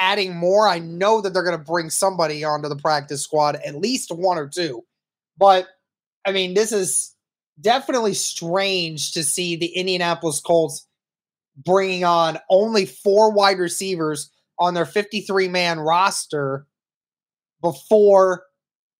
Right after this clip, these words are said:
anything else. So, very interesting. And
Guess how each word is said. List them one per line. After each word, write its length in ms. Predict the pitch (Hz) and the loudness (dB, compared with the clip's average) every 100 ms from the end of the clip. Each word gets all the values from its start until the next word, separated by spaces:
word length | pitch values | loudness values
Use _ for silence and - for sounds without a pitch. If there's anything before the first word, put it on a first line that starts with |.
| _ _ - | _ _ -6
anything 400 | 196 208 185 170 | -4 -2 -2 0
else. 320 | 190 127 - | -2 -2 -6
So, 600 | - - 196 185 175 - _ _ _ _ | -4 0 2 2 0 -4 _ _ _ _
very 280 | 208 262 226 | -2 0 0
interesting. 560 | 226 214 190 180 147 139 _ _ _ | -2 -4 -6 -6 -8 -10 _ _ _
And 300 | 226 240 226 | -2 -2 -4